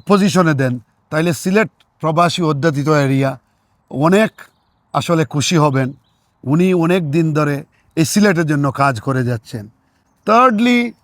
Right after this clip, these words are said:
আমি মনে করি যে, এ, ইলিয়াস আলী সাহেবের ওয়াইফ, উনি আসলে উনার যৌবনকালে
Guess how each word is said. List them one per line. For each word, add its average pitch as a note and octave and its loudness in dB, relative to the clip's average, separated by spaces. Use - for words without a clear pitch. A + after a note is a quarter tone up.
আমি F3 2
মনে F3 2
করি F3 -2
যে, E3 2
এ, D#3+ 0
ইলিয়াস F#3+ 2
আলী F#3 2
সাহেবের E3 2
ওয়াইফ, D#3 2
উনি F#3+ 2
আসলে D#3+ 0
উনার E3 2
যৌবনকালে E3+ 0